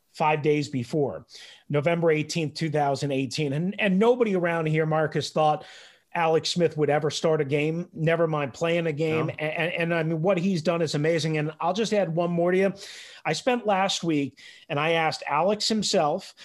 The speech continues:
Speaker 1: I asked Scott Turner, Norv Turner's son, the offensive coordinator, first year for Washington, and Ron Rivera. I said, you know, "How has Alex improved? How has he changed in the two years?"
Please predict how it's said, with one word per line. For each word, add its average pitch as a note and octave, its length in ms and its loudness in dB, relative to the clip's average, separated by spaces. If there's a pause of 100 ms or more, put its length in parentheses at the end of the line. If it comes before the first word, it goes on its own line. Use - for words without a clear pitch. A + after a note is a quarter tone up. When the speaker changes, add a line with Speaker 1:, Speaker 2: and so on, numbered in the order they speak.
(260)
Speaker 1:
I C#3 180 0
asked C#3+ 260 0
Scott F3 320 -2
Turner, G3 520 0
Norv E3+ 360 2
Turner's E3 420 0
son, E3+ 300 0
the D3+ 80 0
offensive D#3 580 -2
coordinator, D#3 520 0
first E3 360 -4
year D#3+ 140 -2
for D3+ 140 -4
Washington, C#3 720 -2 (260)
and D#3 160 0
Ron F3+ 260 2
Rivera. E3 500 2
I C#3 40 2
said, D3+ 300 -4 (240)
you G3 80 0
know, G3 80 2
"How C#4+ 340 0
has C4+ 140 -2
Alex G3+ 500 -2
improved? D#3+ 600 -4
How A#3 240 0
has A3+ 120 0
he F3 140 -6
changed D3+ 720 -4
in D#3+ 160 -2
the D#3+ 80 -2
two F#3+ 220 -2
years?" E3+ 340 0